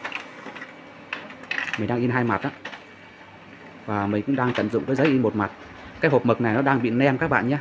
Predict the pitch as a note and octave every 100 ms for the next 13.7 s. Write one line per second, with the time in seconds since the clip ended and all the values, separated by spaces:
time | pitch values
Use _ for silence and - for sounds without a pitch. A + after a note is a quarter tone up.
0 | C3 G#2 G2+ C3 D#3+ D#3+ A#2+ G2+ - A2
1 | A2 A2 G#2+ G#2+ G#2+ G#2 G#2+ G2+ G2+ -
2 | - - - G2+ G2+ G#2 - B2+ A#2+ G#2+
3 | B2+ C3 B2 - - G#2+ G2+ F#2+ G2+ G#2
4 | A2 G2+ G2 A#2 C3+ A2 F#2 - - -
5 | - - - - - G2+ B2+ - - -
6 | - - G2 A2+ G#2+ G#2 A#2 C#3 D#3 D#3+
7 | A#2 - - B2+ - G2 A#2 G#2+ A2 A2+
8 | G2+ G2 - - - - - - - -
9 | G2 G2 B2 B2 A#2+ A2+ G2 A2+ - G#2
10 | G2+ A#2+ A#2+ C#3 D3+ G#2+ D3 - G2 F#2
11 | - - - - B2 D#3+ C3 F#2 A#2 E2+
12 | F#2 F#2+ F#2 F#2 F#2 F#2 F2+ - - -
13 | - - F#2+ F#2+ F#2+ G2+